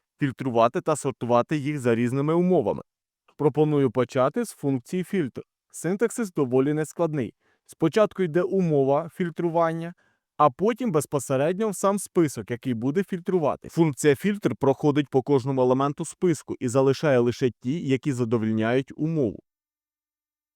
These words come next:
Результат роботи функції фільтр — це ітератор, тому його часто переводять у список за допомогою функції ліст. Тож давайте не будемо зволікати і запускаємо середовище Тоні.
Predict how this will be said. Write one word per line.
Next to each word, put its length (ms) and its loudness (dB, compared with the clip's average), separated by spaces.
Результат 520 2
роботи 420 2
функції 480 -4
фільтр — 460 -4
це 200 0
ітератор, 680 2
тому 220 0
його 140 4
часто 400 -2
переводять 560 2
у 80 -6
список 440 -6
за 120 -2
допомогою 640 -2
функції 520 -4
ліст. 380 -4
Тож 180 0
давайте 360 4
не 120 2
будемо 320 2
зволікати 580 0
і 40 0
запускаємо 680 -2
середовище 760 -2
Тоні. 320 -2